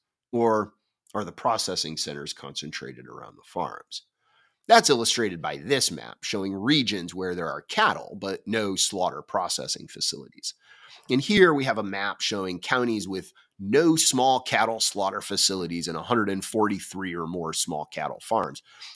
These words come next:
And this is really where we see the problem. Um, and this is, this is not in the post because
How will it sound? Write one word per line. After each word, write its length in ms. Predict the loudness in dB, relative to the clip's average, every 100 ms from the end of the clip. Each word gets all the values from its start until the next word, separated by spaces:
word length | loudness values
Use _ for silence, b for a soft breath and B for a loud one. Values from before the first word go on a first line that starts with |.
| -2
And 100 | 2
this 160 | 4
is 140 | 2 0
really 460 | 2 6 6 6
where 260 | 2 -2 -6
we 160 | -6
see 320 | -4 -4 -4 -12
the 80 | -20
problem. 640 | -2 2 2 0 -6 -16 -20 b b b b _
Um, 240 | -8 -8 -12 b b b 0
and 100 | 4
this 160 | 4
is, 240 | 4 0 -2
this 180 | 0 0
is 140 | 0
not 240 | 0 0 -2
in 100 | -8
the 60 |
post 540 | -10 2 4 4 0 -8
because 580 | -6 -6 -6 -6 -8